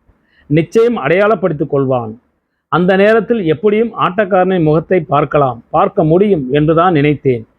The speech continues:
நினைத்தது நிறைவேறவில்லை. கடைசி வரை ஆட்டக்காரன் முகத்தை வெளியில் காட்டாமலே ஆடி முடித்து போய்விட்டான். அடப்பாவி, பூக்கடைகளும் விளம்பரப்படுத்திக் கொள்கிற இந்த காலத்தில் இப்படியும் ஒரு ஏமாளி கலைஞனா? சிநேகிதியிடம் கேட்டேன்.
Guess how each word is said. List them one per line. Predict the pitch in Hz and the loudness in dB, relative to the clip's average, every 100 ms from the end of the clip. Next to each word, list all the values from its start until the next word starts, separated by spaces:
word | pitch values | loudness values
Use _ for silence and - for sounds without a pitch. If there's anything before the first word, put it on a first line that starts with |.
| _ _ | _ _
நினைத்தது | 135 160 196 196 180 | -2 2 2 2 0
நிறைவேறவில்லை. | 185 139 175 175 156 127 113 107 - _ _ | 2 2 2 2 0 0 -4 -6 -10 _ _
கடைசி | - 143 196 190 | -4 0 0 2
வரை | 190 208 175 | 2 2 0
ஆட்டக்காரன் | 131 170 185 165 156 151 | -4 -4 -4 -2 -2 0
முகத்தை | 139 143 175 165 143 | 0 0 -2 0 0
வெளியில் | 135 170 160 - | 2 2 2 0
காட்டாமலே | 127 135 170 170 170 180 143 - _ | -4 -2 0 0 2 2 0 -6 _
ஆடி | - 143 180 | -6 -2 0
முடித்து | 156 151 151 | 2 0 -2
போய்விட்டான். | 147 156 170 151 - 123 104 - _ _ | 0 2 2 2 -2 -8 -8 -16 _ _
அடப்பாவி, | - 107 135 156 185 175 170 165 160 156 _ _ _ | -16 -6 -4 -2 2 2 2 2 0 -4 _ _ _
பூக்கடைகளும் | 185 220 220 190 175 170 180 135 - _ _ | -4 -2 0 0 0 0 -2 -4 -12 _ _
விளம்பரப்படுத்திக் | 147 196 220 226 165 165 143 156 | 0 2 2 0 0 -2 -2 -2
கொள்கிற | 160 143 151 147 | 0 2 0 -2
இந்த | 131 151 202 | -2 -2 0
காலத்தில் | 190 180 165 135 165 - _ | 2 2 2 0 -4 -4 _
இப்படியும் | - 131 202 196 226 | -6 -2 0 2 2
ஒரு | 175 147 131 | 0 -2 0
ஏமாளி | 139 180 196 196 | 0 2 2 2
கலைஞனா? | 185 175 170 165 139 104 _ _ _ _ | 0 -2 0 0 -2 -6 _ _ _ _
சிநேகிதியிடம் | 165 190 214 185 160 160 151 | -2 2 4 2 0 -2 -2
கேட்டேன். | 143 127 135 117 | -4 -2 -4 -6